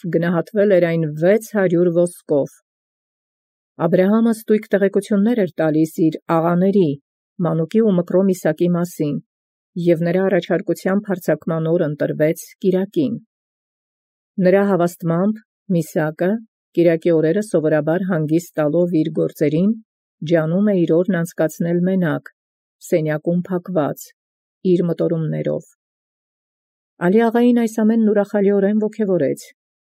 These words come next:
Նա զինվորներ դրեց Խալոյի տրամադրության տակ և իր մոտ հյուրընկալեց Խուլի խան բեկին։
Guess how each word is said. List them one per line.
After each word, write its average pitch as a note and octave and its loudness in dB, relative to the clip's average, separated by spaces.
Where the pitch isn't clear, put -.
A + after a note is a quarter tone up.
Նա F3+ 2
զինվորներ F#3 0
դրեց D3 0
Խալոյի D#3+ 0
տրամադրության D#3 -4
տակ A#3+ -4
և F3+ 4
իր G#3 4
մոտ B3 0
հյուրընկալեց G3+ 0
Խուլի D#3+ -2
խան E3 -4
բեկին։ E3+ -2